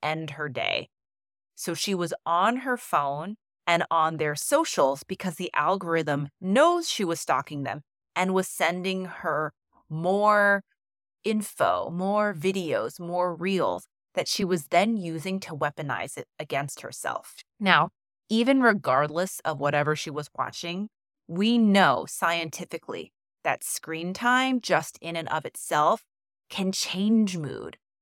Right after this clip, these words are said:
increase the possibility of depression and anxiety. And the fact that it was,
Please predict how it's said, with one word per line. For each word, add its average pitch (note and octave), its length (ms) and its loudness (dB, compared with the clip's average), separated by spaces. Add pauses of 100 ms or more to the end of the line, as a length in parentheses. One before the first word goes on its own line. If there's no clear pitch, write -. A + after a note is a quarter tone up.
(160)
increase A3 540 -4
the - 120 -8
possibility G3 1000 -2
of C3 140 -4
depression - 560 -10
and C#3 100 -8
anxiety. F#2 640 -8 (100)
And F#3+ 140 0
the F#3 60 -4
fact G#3+ 340 4
that G#3+ 160 6
it F#3+ 160 2
was, E3 400 0